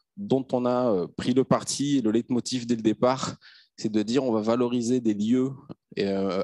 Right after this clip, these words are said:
atypiques et des lieux relativement éloignés des circuits, euh, des circuits traditionnels. L'idée n'est pas de refaire ce qui existe déjà, euh, ou pas d'être redondant par rapport à des offres touristiques qui existent déjà.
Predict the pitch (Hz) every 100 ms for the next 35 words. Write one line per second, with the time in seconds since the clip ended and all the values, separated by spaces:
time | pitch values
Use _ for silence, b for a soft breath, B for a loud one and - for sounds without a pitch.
0 | - 107 - 113 170 180 - 101 110 117
1 | 135 135 - 104 107 113 113 - 123 131
2 | 135 127 131 131 117 - 113 - 120 110
3 | 92 95 - - 123 110 104 104 110 135
4 | 190 - B B B B 92 107 117 107
5 | 98 107 104 - 117 107 - 95 95 101
6 | 110 104 104 110 113 120 _ B B B
7 | - 92 95 113 110 - 90 98 135 120
8 | 120 123 113 104 98 110 104 95 98 110
9 | - 107 104 - 123 120 - 92 104 104
10 | 95 95 139